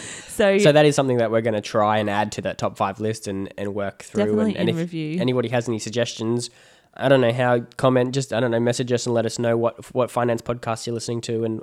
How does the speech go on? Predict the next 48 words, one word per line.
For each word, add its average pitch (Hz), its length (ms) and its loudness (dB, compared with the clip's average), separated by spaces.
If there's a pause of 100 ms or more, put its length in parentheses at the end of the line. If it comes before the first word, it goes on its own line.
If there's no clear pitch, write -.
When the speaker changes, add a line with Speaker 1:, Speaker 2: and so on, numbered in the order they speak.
Speaker 2:
and 110 160 -4
what, 107 280 -6
and 113 120 -4
who 123 100 0
your, 117 460 4 (460)
um, 107 440 -4
in-, 113 240 -8
investing 113 560 -2
mentors 113 460 -2
are, 107 280 -4
and, 107 360 -10 (520)
and 113 140 -6
we'll 110 120 -6
probably 113 380 -8
try 113 200 -2
and 107 80 -4
add 104 60 -6
Speaker 1:
'Cause 190 80 -4
Speaker 2:
that 185 140 -2
Speaker 1:
we 185 80 -4
really 202 140 0
Speaker 2:
to 214 40 0
Speaker 1:
wanna 185 140 -2
Speaker 2:
our 170 60 -8
Speaker 1:
grow 165 240 -6
on 165 120 -6
that, 165 240 -8
and 196 140 -4
we 202 120 -4
really 202 320 -2
want 180 260 -4
to 190 140 -8
integrate, 170 720 -8
um, 160 300 -8 (420)
cryptocurrency 170 840 -2
in 160 380 -8
Couple 165 260 -4
of 160 60 -6
Makers. 254 520 0 (280)
We 185 80 2
don't 190 180 0
know 180 280 0
how 175 220 -2
that 160 220 -8
looks 165 320 -6
yet, 254 300 -4
but - 160 -2
we 180 420 -2